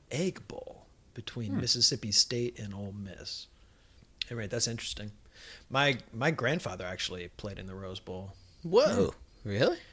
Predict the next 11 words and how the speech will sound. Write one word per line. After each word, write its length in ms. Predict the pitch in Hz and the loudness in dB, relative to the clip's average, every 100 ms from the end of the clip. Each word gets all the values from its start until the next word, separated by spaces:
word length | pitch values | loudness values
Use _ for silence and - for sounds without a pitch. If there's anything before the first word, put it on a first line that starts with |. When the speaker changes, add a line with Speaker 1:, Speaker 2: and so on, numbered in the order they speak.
| - | -10
Speaker 3:
That's 180 | 143 - | -6 0
awesome. 280 | 175 - - | 0 0 -2
Speaker 1:
Yeah, 340 | 113 123 92 - - - | 2 2 2 -6 -16 -6
and 280 | 120 120 107 - 104 | -2 -2 -4 -8 -4
weird 520 | 120 160 180 180 156 | 6 10 12 12 8
footnote, 720 | - - 220 117 98 95 104 - - - - - - | 4 2 2 2 -4 -4 -8 -10 -20 -20 -20 -20 -6
that 300 | 127 147 170 | 4 4 4
year, 500 | 135 139 123 113 113 - | 2 4 4 2 0 -2
the 140 | 139 127 | 2 4
Rose 360 | 123 180 190 | 8 10 10
Bowl 480 | 107 113 92 95 107 | 8 0 -2 -4 -8